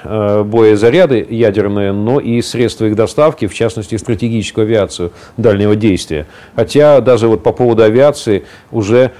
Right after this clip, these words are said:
э, были некоторые конфликты, и часть самолётов просто уже на грани фола оттуда вырывалась.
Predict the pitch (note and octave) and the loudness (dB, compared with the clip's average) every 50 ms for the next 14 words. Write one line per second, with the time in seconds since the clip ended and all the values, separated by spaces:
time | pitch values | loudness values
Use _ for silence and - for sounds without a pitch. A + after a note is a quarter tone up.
0 | - _ _ - A2 G#2+ G#2+ G#2+ G#2+ B2 A#2+ A2+ A#2 A#2 A2+ G#2+ - - A#2 G#2+ | -20 _ _ -4 -2 0 0 0 2 2 2 2 2 2 0 -2 -2 -2 -4 -4
1 | F#2+ - A2 G#2+ G2 - A#2+ C3 C#3 C#3 - - A#2 G#2+ G#2+ G#2 - - A2 G#2 | -2 0 -2 -2 -2 -2 0 0 0 -2 -2 -2 -2 -2 -2 -2 -2 0 0 0
2 | - - - A2 A2 A2 G#2+ A#2+ B2 - G#2 - - - G#2 G#2+ G#2+ - - A2+ | 0 0 -2 2 2 4 2 2 2 0 -2 -4 -4 -4 -2 -2 -2 -2 -2 -4
3 | G#2 G#2 G2 F#2 A2 A2+ G#2+ G#2 G2+ G2+ G#2 A2 G#2+ A2 A2 G2+ - - B2 G#2+ | -2 -2 -2 -2 -2 -2 -2 -2 -2 0 0 0 2 0 -2 -4 -4 -2 -2 0
4 | G2 F#2 E2+ D#2+ - - F#2+ F2+ F2 E2 E2 F#2+ F2+ F2+ F2+ E2+ D#2 C#2+ C#2 C#2+ | 0 0 -2 -4 -6 -8 -6 -4 -4 -4 -4 -4 -4 -2 -2 0 -2 -2 -2 -6
5 | - - | -10 -14